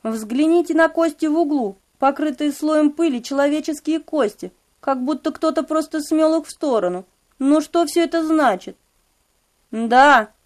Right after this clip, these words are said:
пробормотал Дэвид. "Когда встречаешь слово "искушение", то, как правило, видишь перед собой святого в окружении дьяволов".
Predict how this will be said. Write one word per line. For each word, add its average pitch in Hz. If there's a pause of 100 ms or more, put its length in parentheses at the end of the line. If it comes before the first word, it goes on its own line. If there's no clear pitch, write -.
(120)
пробормотал 240
Дэвид. 214 (1200)
"Когда 254
встречаешь 254
слово 254
"искушение", 254 (140)
то, 233
как 254
правило, 254
видишь 240
перед 254
собой 240
святого 247
в 214
окружении 247
дьяволов". 214